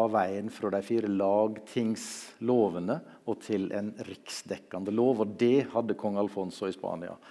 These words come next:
lært hvordan den skulle gjøre. Og så får altså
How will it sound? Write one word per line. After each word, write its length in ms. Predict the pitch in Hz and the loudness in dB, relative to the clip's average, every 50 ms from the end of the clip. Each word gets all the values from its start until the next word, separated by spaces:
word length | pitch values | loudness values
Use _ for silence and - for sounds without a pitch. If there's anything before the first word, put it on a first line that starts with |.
| - - _ - | -20 -20 _ -4
lært 420 | - 98 90 78 78 78 - - - | -2 0 2 2 0 -2 -6 -10 -12
hvordan 260 | - 107 90 87 87 - | -10 -6 -4 -4 -4 -6
den 100 | 95 87 | -10 -14
skulle 280 | - - 101 90 92 95 | -10 -10 -8 -6 -4 -2
gjøre. 280 | 95 95 95 90 87 - - - - _ - - - - - _ | 0 0 0 0 -2 -6 -10 -18 -20 _ -20 -20 -20 -20 -20 _
Og 100 | - 98 | -12 -12
så 140 | - - 110 | -4 -4 -4
får 300 | - - - 117 101 92 95 | -2 2 2 4 4 6 4
altså 280 | 90 - - 101 90 | 2 2 0 -2 -2